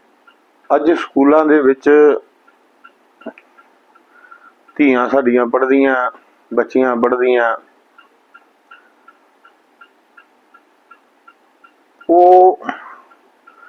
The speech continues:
ਐਜੂਕੇਸ਼ਨ ਨੂੰ ਗ੍ਰਹਿਣ ਕਰਕੇ, ਸਿੱਖਿਆ ਨੂੰ ਗ੍ਰਹਿਣ ਕਰਕੇ ਉਹਨੂੰ ਇਹ ਸਮਝ ਆਵੇ, ਉਹ ਉੱਥੇ ਇਹ ਸਿਖਾਇਆ ਜਾਵੇ, ਸਿੱਖਿਆ ਹੋਵੇ ਕਿ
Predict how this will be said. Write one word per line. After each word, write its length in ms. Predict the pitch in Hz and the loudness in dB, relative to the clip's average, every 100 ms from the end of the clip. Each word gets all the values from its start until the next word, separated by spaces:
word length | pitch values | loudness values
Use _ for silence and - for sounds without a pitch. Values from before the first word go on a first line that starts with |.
| - - - | -20 -20 -4
ਐਜੂਕੇਸ਼ਨ 600 | 135 143 165 151 147 156 | -2 0 0 0 0 0
ਨੂੰ 220 | 156 156 | 0 0
ਗ੍ਰਹਿਣ 320 | 120 135 160 160 | 0 0 -2 -2
ਕਰਕੇ, 720 | 135 123 117 131 131 135 131 _ _ _ _ _ _ _ | -2 -2 -2 2 2 2 -2 _ _ _ _ _ _ _
ਸਿੱਖਿਆ 460 | - 139 - 147 | -10 -8 -2 -2
ਨੂੰ 200 | 147 143 | 0 -2
ਗ੍ਰਹਿਣ 280 | 120 135 147 | -2 -2 -4
ਕਰਕੇ 600 | 127 127 123 123 127 123 113 _ _ _ _ _ _ _ - - - _ - | -2 -2 -2 0 2 0 -4 _ _ _ _ _ _ _ -20 -20 -20 _ -4
ਉਹਨੂੰ 320 | 160 170 180 | 0 2 0
ਇਹ 80 | 165 | 0
ਸਮਝ 420 | - 143 175 170 | -2 -2 0 2
ਆਵੇ, 440 | 131 127 131 127 123 | 2 4 2 0 0
ਉਹ 220 | 151 156 - | 0 0 -2
ਉੱਥੇ 360 | 135 - 170 156 | -4 0 0 0
ਇਹ 40 | |
ਸਿਖਾਇਆ 540 | 156 131 - 131 151 | 0 -4 0 4 4
ਜਾਵੇ, 420 | 147 131 127 131 123 | 4 2 4 2 2
ਸਿੱਖਿਆ 480 | - - - 135 | -4 -8 0 2
ਹੋਵੇ 560 | 143 131 123 120 123 107 - - - - _ | 2 2 0 2 0 -2 -10 -20 -20 -20 _
ਕਿ 440 | - 143 151 139 | -2 0 2 0